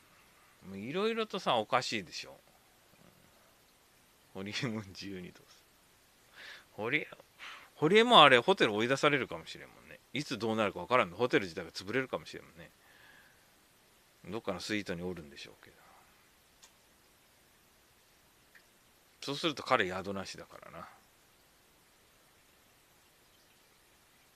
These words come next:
しかもホテルに住んでるっちゅうことは人、ねえ、エレベーターとかで絶対もらうぞ、あいつ。<laughs> 宇宙ですが、これ、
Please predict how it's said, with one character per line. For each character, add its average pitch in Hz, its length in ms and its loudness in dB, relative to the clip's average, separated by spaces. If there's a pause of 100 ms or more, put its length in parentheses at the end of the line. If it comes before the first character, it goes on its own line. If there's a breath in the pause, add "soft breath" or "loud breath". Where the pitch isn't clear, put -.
(1080)
し - 100 -8
か 147 100 0
も 104 80 -4
ホ 131 120 -2
テ 214 120 6
ル 170 100 2
に 123 60 -2
住 127 160 -2
ん 113 40 -4
で 98 100 -2
る 90 80 -6
っ 85 40 -12
ち - 100 -14
ゅ - 40 -12
う - 20 -12
こ 87 60 -10
と 85 100 -16
は - 40 -14
人、 104 260 -6 (340 loud breath)
ね 127 100 2
え、 110 240 6 (440 soft breath)
エ 107 120 0
レ 151 100 4
ベ 180 140 8
ー 165 40 2
タ 131 100 4
ー - 40 6
と 95 100 -8
か 92 80 -6
で 80 120 -14
絶 90 220 -10
対 151 140 2
も 131 120 0
ら 156 120 2
う 131 80 -4
ぞ、 98 120 -12
あ 143 100 -14
い 147 120 -20
つ。 - 140 -20 (760 loud breath)
<laughs> - 840 -20
宇 110 120 -10
宙 120 240 -6
で 90 120 -8
す - 140 -14
が、 85 140 -8
こ 95 200 -10
れ、 98 180 -2